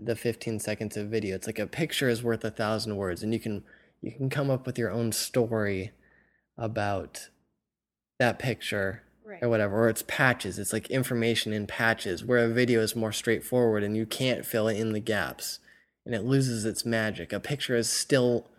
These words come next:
Speaker 1: motion, and then when you add the video, it's like, "Oh, well, this is just a person staring at their picture of, uh, their coffee," or it's a video of someone's coffee.
Speaker 2: Right.
Speaker 1: Whereas a picture,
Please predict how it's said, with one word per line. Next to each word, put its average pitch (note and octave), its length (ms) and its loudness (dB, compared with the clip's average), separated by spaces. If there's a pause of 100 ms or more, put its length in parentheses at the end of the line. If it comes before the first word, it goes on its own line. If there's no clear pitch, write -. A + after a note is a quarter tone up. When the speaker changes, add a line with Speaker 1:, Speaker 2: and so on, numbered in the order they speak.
(220)
Speaker 1:
motion, A2+ 680 0 (260)
and A#2 100 -2
then A#2 80 2
when A#2+ 80 2
you A#2 80 0
add A#2 220 4
the A2 80 2
video, A2 440 2
it's G#2 140 -6
like, G2+ 140 -8
"Oh, G2 280 -8
well, G2+ 400 -10
this G2+ 200 -8
is A2+ 60 -6
just A2+ 180 -2
a A2 40 -4
person G#2 520 -2 (340)
staring A#2 320 2
at A2+ 80 -2
their A2 180 -2 (540)
picture A2+ 400 -2
of, G#2+ 220 0
uh, G2+ 80 -2
their G2+ 160 -4
coffee," - 600 -2
or A2+ 140 -2
it's A2+ 240 -4
a B2+ 80 2
video A#2 320 4
of G#2+ 100 -4
someone's G#2+ 340 -6
coffee. - 600 -4 (960)
Speaker 2:
Right. F3 280 -16 (1160)
Speaker 1:
Whereas A2+ 300 4
a G2+ 40 -2
picture, A2+ 640 0